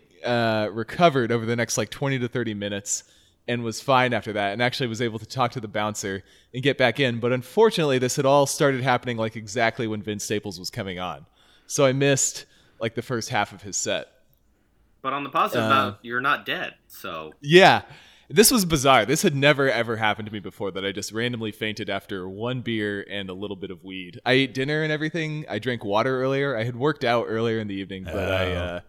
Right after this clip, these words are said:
Speaker 1: but I,
Speaker 3: That could,
Speaker 1: you
Speaker 3: that
Speaker 1: know, I
Speaker 3: could
Speaker 1: do
Speaker 3: do
Speaker 1: that
Speaker 3: it.
Speaker 1: all
Speaker 3: Yeah.
Speaker 1: But I me-, I do that all the time after working out later in the evening. And again, I ate a f-, full solid meal of macaroni and cheese. There
Speaker 2: I
Speaker 1: was,
Speaker 2: mean,
Speaker 1: like,
Speaker 2: I
Speaker 1: nothing
Speaker 2: mean,
Speaker 1: wrong with
Speaker 2: Paul,
Speaker 1: that.
Speaker 2: as, as your not
Speaker 1: Yeah.
Speaker 2: attorney, I would just say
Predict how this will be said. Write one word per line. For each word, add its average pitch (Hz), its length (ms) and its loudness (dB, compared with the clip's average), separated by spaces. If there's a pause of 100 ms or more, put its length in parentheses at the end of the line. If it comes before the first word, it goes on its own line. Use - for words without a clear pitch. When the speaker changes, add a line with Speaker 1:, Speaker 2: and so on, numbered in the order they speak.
(540)
Speaker 1:
but 151 160 6
I, 175 160 10
Speaker 3:
That 180 300 -4
could, 170 120 -2
Speaker 1:
you - 60 0
Speaker 3:
that - 80 6
Speaker 1:
know, 220 60 4
I 226 40 6
Speaker 3:
could 233 120 4
Speaker 1:
do - 20 2
Speaker 3:
do 240 60 6 (120)
Speaker 1:
that - 20 6
Speaker 3:
it. 247 220 2
Speaker 1:
all 202 60 -10
Speaker 3:
Yeah. 123 420 -2 (560)
Speaker 1:
But 302 120 2
I 349 120 6
me-, 285 220 2 (100)
I 285 100 2
do 302 160 2
that 285 180 4
all 214 200 4
the 240 100 0
time 226 360 2
after 127 220 0
working 113 240 -4
out 101 120 -2
later 107 180 -4
in 107 80 -8
the 107 80 -6
evening. 98 340 -8
And 131 140 -4
again, 170 180 2
I 131 160 2
ate 151 380 2
a 117 40 -2
f-, - 260 -10 (300)
full 156 280 -2
solid 131 360 0
meal 113 320 -4
of 87 120 -12 (160)
macaroni 104 460 -4
and 92 80 -12
cheese. - 380 -14
There - 80 -10
Speaker 2:
I 127 40 -10
Speaker 1:
was, 131 100 -10
Speaker 2:
mean, 92 80 -8
Speaker 1:
like, 139 80 -6
Speaker 2:
I 147 40 -6
Speaker 1:
nothing 156 140 -4
Speaker 2:
mean, 90 100 -10
Speaker 1:
wrong 87 180 -10
with 82 100 -18
Speaker 2:
Paul, 123 240 -2
Speaker 1:
that. 104 60 -2
Speaker 2:
as, 107 160 -10
as 117 220 -10
your 117 120 -4
not 113 420 -2
Speaker 1:
Yeah. 127 120 2
Speaker 2:
attorney, 85 240 -6
I 90 120 -10
would 104 160 -10
just 98 200 -12
say 90 480 -8